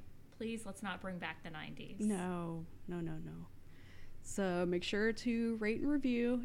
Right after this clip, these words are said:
Speaker 2: and please tell your friends. My mom only has so many friends to tell.
Speaker 1: But she's real proud of us.
Speaker 2: <laughs> Any documentary suggestions you have, you can find us on Facebook, Twitter, or email us at doc to be pod at gmail dot com.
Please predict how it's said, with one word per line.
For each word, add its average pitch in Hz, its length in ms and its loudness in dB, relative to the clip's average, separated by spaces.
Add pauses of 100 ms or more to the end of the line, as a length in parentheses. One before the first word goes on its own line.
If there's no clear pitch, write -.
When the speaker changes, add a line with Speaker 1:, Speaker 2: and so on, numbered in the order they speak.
Speaker 2:
and 165 320 0
please 269 300 2
tell 330 140 2
your 320 140 4
friends. 262 600 0 (440)
My 208 100 2
mom 240 240 4
only 247 180 0
has 214 160 -2
so - 140 -4
many 180 160 0
friends - 340 -6
to - 100 -8
tell. - 320 -10 (960)
Speaker 1:
But 320 100 -4
she's 370 240 -6
real 427 100 2
proud 381 260 0 (120)
of 330 200 -2
us. - 240 2 (200)
Speaker 2:
<laughs> - 280 6 (1040)
Any 208 300 6
documentary 208 580 2
suggestions 214 600 0
you 196 140 2 (160)
have, 220 300 -2
you 196 80 0
can 147 120 -6
find 156 260 0
us 165 160 -2
on 139 140 0
Facebook, 180 600 0
Twitter, 180 600 0
or 170 300 0
email 208 380 4
us 202 200 -2
at 180 280 -2
doc 147 220 -4
to 190 80 -2
be 190 120 4
pod 208 340 0
at - 140 -4
gmail 175 400 0
dot 165 140 -4
com. 165 400 -6